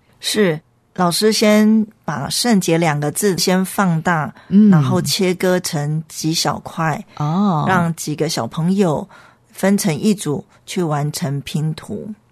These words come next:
Speaker 2: 是。
Speaker 1: 也是拼字，把这圣洁两个字拼出来。
Speaker 2: 好，在这里就引导了孩子们进入了今天的教学的核心内容，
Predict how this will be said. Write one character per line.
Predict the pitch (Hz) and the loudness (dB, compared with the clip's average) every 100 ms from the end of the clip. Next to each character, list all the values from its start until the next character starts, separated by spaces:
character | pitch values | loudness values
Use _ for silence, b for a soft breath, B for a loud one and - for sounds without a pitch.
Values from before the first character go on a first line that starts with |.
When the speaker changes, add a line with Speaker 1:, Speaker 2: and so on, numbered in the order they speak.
| _ _ _ - | _ _ _ -10
Speaker 2:
是。 | - 160 | -2 0
Speaker 1:
也 | |
是 | 160 139 | 2 2
拼 | - 196 196 | 2 2 2
字， | - 196 165 - | 2 0 0 -2
把 | 143 123 | -6 -6
这 | 127 160 151 151 | -4 -4 -2 -4
圣 | - 208 | 0 0
洁 | 175 151 | 2 -2
两 | 143 139 | -2 -4
个 | 135 | -6
字 | 160 147 | -6 -6
拼 | - 151 | -4 -6
出 | 143 - 120 | -6 -8 -6
来。 | 110 208 202 _ b b b | -4 -6 -10 _ b b b
Speaker 2:
好， | - - - 131 139 202 - | -20 -16 -6 -2 0 0 2
在 | 185 | 0
这 | 185 190 | 4 2
里 | 156 147 | 4 0
就 | 175 147 | 0 -2
引 | - 160 240 | 0 2 2
导 | 277 170 | 2 2
了 | 151 | 2
孩 | - 139 | 0 -4
子 | 151 185 | -2 0
们 | 165 143 156 180 | 2 2 2 0
进 | 196 165 | 2 2
入 | 165 147 | 2 2
了 | 135 | 0
今 | 139 175 170 | 0 0 2
天 | 185 - 160 165 | 2 0 0 2
的 | 156 131 120 B B B B | 2 0 -2 B B B B
教 | - 208 208 | 2 4 6
学 | 220 - 143 | 2 -2 -4
的 | 131 139 | -2 -6
核 | - 127 | -4 -4
心 | - 190 | 4 4
内 | 254 240 | 6 4
容， | 180 156 165 | 4 4 4